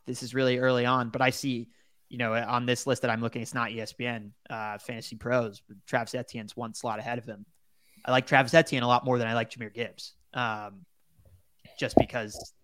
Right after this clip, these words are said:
that guy's gonna be a workhorse for this Jacksonville team, and he also gets involved in the pass game, and he also has the acceleration and speed to, you know,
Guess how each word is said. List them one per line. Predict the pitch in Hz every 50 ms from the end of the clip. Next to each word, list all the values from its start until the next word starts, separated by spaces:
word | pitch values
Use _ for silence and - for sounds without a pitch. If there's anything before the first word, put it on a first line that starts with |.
| _ _ -
that | 127 110 -
guy's | 117 110 110 - -
gonna | - 127 120 110
be | 110 110
a | 101
workhorse | 101 120 131 131 - - - - - -
for | - 120
this | 107 107 - -
Jacksonville | - 123 110 107 - - 117 117 117
team, | 110 - 123 110 107 104 98 - _ _ _ -
and | 120 113 113
he | 151 127 127
also | 123 135 175 - 117
gets | 104 113 107 -
involved | 123 110 113 113 - 117
in | 113
the | 110
pass | 117 110 107 -
game, | - 113 107 104 92 -
and | 127 120
he | 117 120 - -
also | 131 127 127 - 117 113
has | - 117 110 104 101 - - - _ _ _ _
the | - 131
acceleration | 113 - - 135 120 117 117 117 110 - - 113
and | 104 -
speed | - - 127 120 113 110 104 - -
to, | - 117 110 104 - - _ _ _ _ _ _
you | 240
know, | 113 - 98